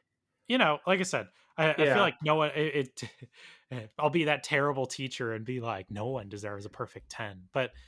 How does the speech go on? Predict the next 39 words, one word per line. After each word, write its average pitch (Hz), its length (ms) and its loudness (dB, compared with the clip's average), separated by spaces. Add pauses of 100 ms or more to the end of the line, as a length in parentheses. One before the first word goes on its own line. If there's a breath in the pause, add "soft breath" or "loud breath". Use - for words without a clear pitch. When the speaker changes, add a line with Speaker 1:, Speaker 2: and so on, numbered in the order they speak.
(240 soft breath)
Speaker 1:
yeah, 139 260 4
an 156 140 2
eight, 180 280 0
uh, 131 240 2
eight 185 200 0
or 170 100 0
a 123 80 -6
nine, 104 500 -6 (100)
'cause, 120 340 -6
yeah, 127 340 0
I 156 80 0
think 226 140 0
he's 180 200 -2
so 143 240 2
darn 120 280 -2
good. 104 360 -8 (120)
I, 147 80 2
I 143 40 4
Speaker 2:
'Cause 208 240 6
Speaker 1:
like 135 120 -2
Speaker 2:
he, 254 160 4
Speaker 1:
him 247 60 -2
a - 40 -6
lot. 117 240 -2 (260)
Speaker 2:
this, 220 280 6
this 247 260 0
section 214 400 4
is 143 160 0
how 175 520 2
is, 156 380 -2
how 185 260 4
good 175 240 2
of 170 100 2
a 156 80 4
player 139 480 2
is 123 300 -6
he? 120 260 -12 (280)
Uh, 123 120 -8 (100)
uh, 107 80 -10